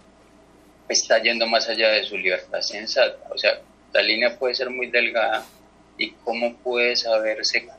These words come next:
cuándo es que es un caso de coacción y violencia mental y psicológica,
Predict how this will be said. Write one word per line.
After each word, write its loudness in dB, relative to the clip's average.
cuándo -2
es 0
que -2
es -6
un -8
caso -4
de -2
coacción -4
y 0
violencia 0
mental -2
y -4
psicológica, -8